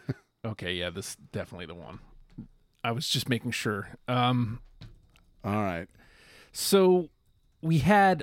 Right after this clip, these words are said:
Speaker 1: another, like, resurgence pretty much around just before Favre.
Speaker 2: Yep.
Speaker 1: And the Adrian Peters-, Peterson years, gear is h-,
Speaker 2: Really?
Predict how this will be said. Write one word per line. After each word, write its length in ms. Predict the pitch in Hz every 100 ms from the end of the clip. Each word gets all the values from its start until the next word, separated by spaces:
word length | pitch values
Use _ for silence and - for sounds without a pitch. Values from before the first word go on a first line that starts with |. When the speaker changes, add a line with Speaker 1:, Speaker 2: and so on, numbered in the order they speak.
| -
Speaker 1:
another, 840 | 143 156 151 151 143 139 135 127 -
like, 240 | 127 117 -
resurgence 1000 | 117 104 - 123 104 101 90 - - - _ _ _ -
pretty 180 | -
much 200 | 392 -
around 520 | 107 113 120 117 110 - _ 120
just 220 | 143 -
before 280 | 131 113 98
Favre. 420 | - 85 80 71 - _ -
Speaker 2:
Yep. 240 | 127 160 - - - _ _ _ _ _ _ _ _ _ -
Speaker 1:
And 240 | 147 143
the 140 | 151 185
Adrian 260 | 175 160
Peters-, 500 | 131 135 120 127 -
Peterson 480 | - 143 123 - 113
years, 540 | 113 113 113 110 - - - 123
gear 440 | 120 117 110 104 - - -
is 280 | 120 120 123
h-, 60 | 135
Speaker 2:
Really? 600 | 196 190 170 156 139